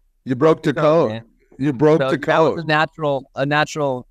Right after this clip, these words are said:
Speaker 2: you know, from there, twenty eighteen Farm Bill passed. And those who don't know,
Speaker 1: Yeah.
Speaker 2: twenty eighteen Farm Bill is, that's essentially what legalized hemp, C B D.
Speaker 1: Yeah.
Speaker 2: I started a C B D brand. I, I actually had a big falling out with the Monk guys, and I, I got pushed out of the company. I didn't really know how to dot my I's and cross my T's at the time. You know,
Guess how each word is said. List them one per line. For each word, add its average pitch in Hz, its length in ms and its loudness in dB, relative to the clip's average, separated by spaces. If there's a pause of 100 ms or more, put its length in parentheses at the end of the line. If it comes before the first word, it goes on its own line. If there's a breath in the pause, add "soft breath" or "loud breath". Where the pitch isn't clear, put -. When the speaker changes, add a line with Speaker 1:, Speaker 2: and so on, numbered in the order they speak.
Speaker 2:
you 139 100 -6
know, 127 140 0
from 160 220 -2
there, 156 220 4
twenty 160 260 -2
eighteen 151 260 -2
Farm 147 260 2
Bill 175 200 2
passed. 156 400 -2
And 110 220 -6
those 135 180 -4
who 127 40 -14
don't 123 200 0
know, 127 100 0
Speaker 1:
Yeah. 120 140 0
Speaker 2:
twenty 127 140 -2
eighteen 131 280 -4
Farm 127 220 0
Bill 147 180 2
is, 139 240 -2
that's 120 220 -2
essentially 135 280 -2
what 117 140 0
legalized 113 580 -2
hemp, 135 200 -2 (120)
C 135 100 -4
B 110 100 -6
D. 110 60 -4
Speaker 1:
Yeah. 127 260 2 (580)
Speaker 2:
I 120 60 0
started 151 340 0
a 123 60 -4
C 143 180 -4
B 135 100 -2
D 135 180 -2
brand. 113 380 0
I, 127 60 0
I 123 160 -2
actually 147 280 0
had 131 120 2
a 120 40 0
big 127 220 -4
falling 120 300 2
out 110 220 2
with 98 100 -8
the - 60 -14
Monk 110 260 0
guys, 98 380 0
and 98 220 -4
I, 92 260 0
I 107 40 0
got 104 200 -2
pushed 147 180 -2
out 127 100 2
of 113 60 0
the 101 80 -6
company. 107 320 -2
I 101 60 2
didn't 135 120 0
really 151 120 0
know 143 100 2
how 143 60 -2
to 123 80 0
dot 117 240 -2
my 117 180 2
I's 113 220 0
and 101 80 -12
cross 107 200 0
my 101 120 -8
T's 113 280 -2
at 95 120 0
the - 80 -20
time. 98 260 0
You 104 80 -2
know, 107 120 4